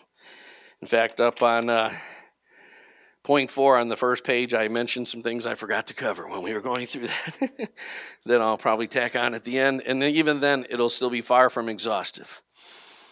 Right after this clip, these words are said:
or a complete understanding of the gospel. Now, communicable attributes include some things like his holiness. Uh, let, let me finish on non-communicable.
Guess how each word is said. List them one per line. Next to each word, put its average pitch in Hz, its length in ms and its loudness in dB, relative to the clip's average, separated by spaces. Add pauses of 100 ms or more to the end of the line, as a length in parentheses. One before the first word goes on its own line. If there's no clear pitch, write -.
(180)
or 98 200 0
a 92 40 -2
complete 110 420 -4
understanding 104 560 -4
of 92 60 -12
the 87 80 -10
gospel. - 480 -8 (440)
Now, 120 340 4 (720)
communicable 185 640 4
attributes 143 680 2
include 151 420 0
some 135 160 -2
things 135 260 0
like 123 180 4
his - 220 -2
holiness. 143 800 0 (300)
Uh, 123 180 2
let, 147 200 0
let 165 80 4
me 156 60 2
finish 143 280 -4
on 117 140 -2
non-communicable. 104 720 -4